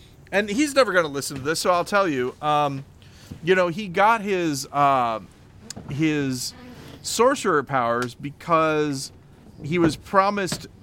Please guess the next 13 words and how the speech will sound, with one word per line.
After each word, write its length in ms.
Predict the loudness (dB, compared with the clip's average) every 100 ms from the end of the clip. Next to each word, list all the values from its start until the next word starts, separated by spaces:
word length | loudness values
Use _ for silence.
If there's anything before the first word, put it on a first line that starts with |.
| -6
uh, 480 | 2 4 4 2 0
as 240 | 0 -2 0
a 80 | -2
worshiper 840 | 0 -2 -2 -2 0 2 2 0 -6 -20 -20 -20
for 340 | -8 2 2 2
this 240 | -2 -4
river 340 | -2 0 0 2
goddess, 680 | 2 2 0 -6 -10 -12 -18 -20 -20 -20 -20 -20 -6
but 100 | 0
he 120 | 2
doesn't 300 | 2 0 0
know 180 | 0 0
that. 300 | 2 2 0